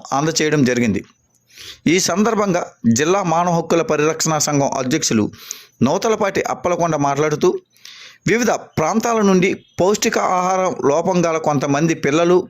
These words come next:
పెద్దలు ప్రభుత్వ ఆసుపత్రుల్లో చికిత్స పొందడం గమనించి, వారికి దాదాపు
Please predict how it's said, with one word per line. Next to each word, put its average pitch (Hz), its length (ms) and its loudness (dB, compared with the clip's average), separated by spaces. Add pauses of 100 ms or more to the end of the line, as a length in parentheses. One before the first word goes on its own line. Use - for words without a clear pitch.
పెద్దలు 147 380 0 (720)
ప్రభుత్వ 247 360 0
ఆసుపత్రుల్లో 185 840 0 (260)
చికిత్స 226 280 -2
పొందడం 175 500 2
గమనించి, 160 500 0 (640)
వారికి 165 640 0 (380)
దాదాపు 202 580 0